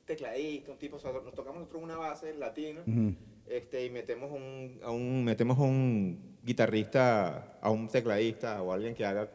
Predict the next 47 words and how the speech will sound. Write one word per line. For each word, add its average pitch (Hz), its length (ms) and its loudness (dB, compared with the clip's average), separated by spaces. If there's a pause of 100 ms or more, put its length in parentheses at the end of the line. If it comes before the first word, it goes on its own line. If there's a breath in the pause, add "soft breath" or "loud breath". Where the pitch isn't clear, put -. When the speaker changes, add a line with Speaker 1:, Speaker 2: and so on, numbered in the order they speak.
Speaker 1:
que 92 400 -6
tenga 98 140 -6
un 107 80 -8
sampler, 117 600 -2
que 107 80 0
haga 104 140 2
como 107 340 -4 (120)
ruido 113 400 4
y 110 60 2
tal. 110 220 2 (500 loud breath)
Entonces, 123 840 2
en 120 160 2
algún 131 140 0
momento 170 180 0
Sebas 165 200 2
me 156 100 -2
dijo, 135 100 -4
"Mira, 165 160 0
dale, 156 140 2
ese - 100 -8
personaje 147 420 -2
no, 147 340 -2
no, 143 140 -4
no 139 120 -6
está 135 140 -6
apareciendo", 113 580 -2
pues 98 140 -6
no 98 80 -8
está, 113 240 -6
no 104 100 -6
aparecía 110 420 -4
ese 120 140 -6
personaje. 101 460 -8 (680 soft breath)
Y 110 680 2
me 104 120 2
propuso 104 440 -2
que 127 100 0
pusiéramos 123 460 0
a 123 60 2
Rafa, 139 340 2
que 156 60 0
además 104 240 0
venía 131 260 0
de 131 60 0
La 117 120 2
Pa 110 100 -6
Mariposa, 107 600 0